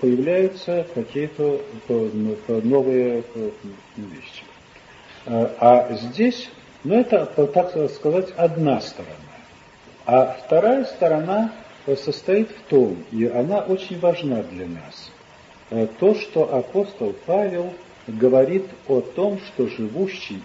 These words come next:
во мне грех живой. Он не просто является,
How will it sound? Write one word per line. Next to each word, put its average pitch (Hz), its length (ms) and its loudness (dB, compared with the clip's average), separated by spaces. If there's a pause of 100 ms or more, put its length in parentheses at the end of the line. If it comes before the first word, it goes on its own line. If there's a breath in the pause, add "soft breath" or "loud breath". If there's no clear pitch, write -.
во 107 220 -2
мне 127 280 0
грех 120 400 -2 (500)
живой. 120 480 -2 (1400)
Он 151 280 6
не 165 80 -2
просто 214 500 0
является, 139 840 0